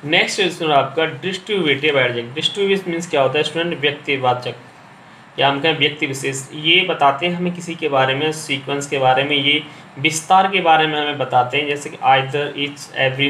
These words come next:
neither। जैसे मैंने बताया either का हम यूज़ कहाँ करते हैं, इसका यूज़ हम कहाँ करते हैं, इससे पहले जब मैंने आपको प्रोनाउन पढ़ाया था।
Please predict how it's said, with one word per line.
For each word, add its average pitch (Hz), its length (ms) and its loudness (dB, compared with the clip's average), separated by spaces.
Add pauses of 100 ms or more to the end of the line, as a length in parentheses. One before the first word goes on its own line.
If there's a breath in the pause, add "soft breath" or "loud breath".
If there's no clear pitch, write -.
neither। 131 320 2 (500)
जैसे 139 180 -6
मैंने 147 180 0
बताया 143 220 4
either 135 440 2
का 147 80 -6
हम 139 120 -6
यूज़ 139 200 -2
कहाँ 131 220 -2
करते 131 280 -4
हैं, 135 60 -6
इसका 139 280 -2
यूज़ 135 220 -2
हम 131 120 -2
कहाँ 123 200 2
करते 123 240 -6
हैं, 127 300 -8
इससे - 220 -12
पहले 131 240 0
जब 131 80 2
मैंने 131 160 0
आपको 127 200 0
प्रोनाउन 127 360 -2
पढ़ाया 123 280 2
था। 135 240 -6